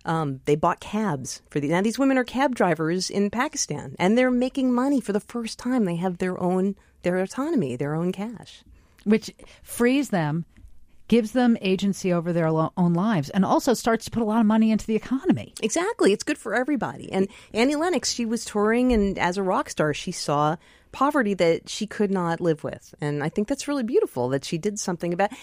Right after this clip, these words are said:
Speaker 1: and she doesn't go, you know, screaming about it from the rafters. I mean, but you know, but she's doing something about it.
Speaker 2: I told you that, um, as I was reading the book, I wanted to hear the music while I was reading it.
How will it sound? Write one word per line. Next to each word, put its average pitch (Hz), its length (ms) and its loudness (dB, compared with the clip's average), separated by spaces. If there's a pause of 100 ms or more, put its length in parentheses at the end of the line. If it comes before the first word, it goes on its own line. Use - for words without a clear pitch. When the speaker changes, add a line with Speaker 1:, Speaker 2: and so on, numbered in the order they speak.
(120)
Speaker 1:
and 415 140 0
she - 180 -4
doesn't 381 280 2
go, 277 380 2 (120)
you 285 80 -4
know, 226 100 0
screaming 233 420 0
about 196 280 2
it 214 100 -2
from 202 300 0
the 185 100 -2
rafters. 190 560 -2
I 269 60 0
mean, 262 220 2
but 226 140 -2
you 240 140 0
know, 262 180 2
but 254 220 -2
she's 277 260 -2
doing 320 280 -4
something 131 340 -6
about - 240 -10
it. - 180 -14 (220)
Speaker 2:
I 220 80 0
told 226 300 0
you 208 80 2
that, 170 180 -2 (300)
um, 180 280 0
as 190 200 -2
I 214 80 0
was 196 160 -4
reading 170 260 -4
the 175 80 -4
book, 262 340 -2
I 180 120 -4
wanted 185 340 -4
to 190 100 -10
hear 208 380 0
the 214 140 0
music 170 420 0
while 147 300 -4
I 151 160 -6
was 139 240 -6
reading 143 300 -2
it. 123 100 -12